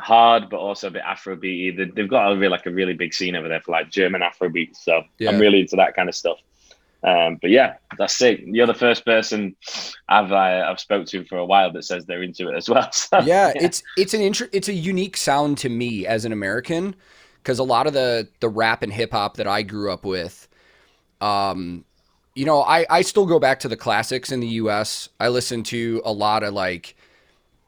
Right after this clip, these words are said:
Speaker 2: the old Eazy-E and Nas and, you know, N W A, um, Biggie, Tupac, stuff like that. That's kind of my go-to with hip hop in the U S, 'cause I feel like,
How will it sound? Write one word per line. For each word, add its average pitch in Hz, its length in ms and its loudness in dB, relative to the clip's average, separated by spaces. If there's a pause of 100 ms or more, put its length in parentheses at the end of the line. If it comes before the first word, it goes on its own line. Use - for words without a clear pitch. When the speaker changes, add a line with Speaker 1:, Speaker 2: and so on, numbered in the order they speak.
(160)
Speaker 2:
the 123 100 0
old 123 340 0 (120)
Eazy-E 110 840 -4 (100)
and 101 200 -6
Nas 101 760 -4
and, 90 500 -10
you 101 100 -12
know, 85 200 -10 (100)
N 123 160 -2
W 107 340 0
A, 95 380 -2 (800)
um, 90 540 -4 (100)
Biggie, 95 480 -6
Tupac, 95 480 -6
stuff 92 220 -8
like 85 160 -8
that. 92 280 -4
That's 190 220 0
kind 311 260 -2
of 202 80 0
my 143 280 2
go-to 160 500 0
with 160 180 -6
hip 151 200 -4
hop 160 340 -2
in 151 180 -4
the 143 60 0
U 143 240 -2
S, 165 220 0
'cause 135 200 -8
I 127 120 0
feel 240 240 -8
like, 175 420 -2